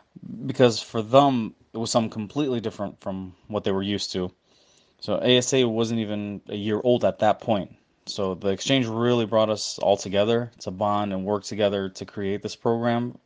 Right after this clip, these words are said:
for the A J M exchange. Uh, you know, there was a lot of anxiety building because it, it was the first big project that we took on.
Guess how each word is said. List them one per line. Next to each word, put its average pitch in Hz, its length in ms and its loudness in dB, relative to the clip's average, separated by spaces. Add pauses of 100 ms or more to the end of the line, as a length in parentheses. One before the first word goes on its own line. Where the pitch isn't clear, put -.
(120)
for - 200 -6
the 113 160 -2
A 110 40 -2
J 113 200 -2
M 117 160 0
exchange. 123 500 -2 (1160)
Uh, 95 220 0 (460)
you 101 80 -6
know, 101 60 0
there 110 120 6
was 107 120 2
a 107 40 -2
lot 107 200 6
of 101 160 -6
anxiety 110 500 2
building 107 600 -2
because 98 360 -6 (160)
it, 92 60 -8
it 98 280 -10
was 107 220 4
the 107 80 -8
first 95 320 -4
big 117 200 0
project 98 400 -2
that 90 80 -2
we 92 80 -6
took 95 200 -8
on. 85 280 -2